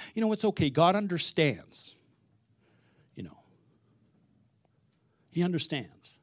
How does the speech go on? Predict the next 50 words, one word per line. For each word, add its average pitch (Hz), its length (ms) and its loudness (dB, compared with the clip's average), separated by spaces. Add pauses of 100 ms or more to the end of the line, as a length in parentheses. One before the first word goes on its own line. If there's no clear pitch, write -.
(1160)
And 170 140 2
then 233 140 4
the 214 100 2
next 240 240 2
stage 170 400 2
is 147 140 -2
here, 165 160 0
"Don't 196 360 2
let 202 280 2
them 208 160 0
control 233 720 0
me." 165 140 0
See, 185 180 -4
if - 100 -8
you 208 80 -2
deliberately 196 560 -4
sin 180 480 -6
and 143 180 -6
walk 160 320 -6 (320)
off 190 300 -4
the 180 80 -8
pathway 160 400 -6
of 139 100 -6
God, 143 200 0
then 175 160 0
there's 165 220 -2 (120)
the 143 160 -2
addiction 131 480 -4
comes, 98 280 -12
the 117 60 -10
control 123 480 -4
comes. 113 300 -12
And 127 80 -4
now, 147 240 -2 (380)
now 151 100 2
you 151 160 -2
can't 165 380 -4
help 156 340 -6
it. 123 60 -12
You're 127 160 -8
addicted 139 380 -8
to 120 60 -14
pornography. 110 540 -12
You're 131 140 -6
addicted 131 400 -4
to 117 40 -10
gambling. 107 420 -12
You're 139 120 -6
addicted 147 380 -6
to 135 180 -6